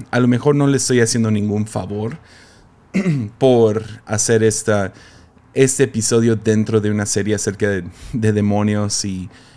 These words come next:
y posesión demoníaca y todas estas cosas. Ah,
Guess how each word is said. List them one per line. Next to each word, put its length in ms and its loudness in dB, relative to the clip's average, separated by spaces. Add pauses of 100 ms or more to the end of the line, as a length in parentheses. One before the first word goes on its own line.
y 440 -4 (1080)
posesión 600 0
demoníaca 720 -2
y 80 -6
todas 260 -2
estas 240 -4
cosas. 540 -6 (360)
Ah, 560 -2